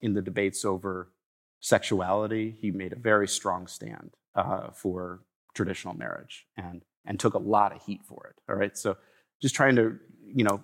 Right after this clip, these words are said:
uh, place him here. Um, but, and, and, you know, um, Hayes says, he says, "I have grown increasingly convinced that the struggles of the church in our time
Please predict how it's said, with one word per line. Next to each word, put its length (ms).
uh, 360
place 380
him 100
here. 340
Um, 320
but, 360
and, 140
and, 280
you 80
know, 100
um, 360
Hayes 320
says, 420
he 120
says, 420
"I 120
have 160
grown 300
increasingly 760
convinced 500
that 120
the 80
struggles 560
of 100
the 80
church 420
in 160
our 220
time 500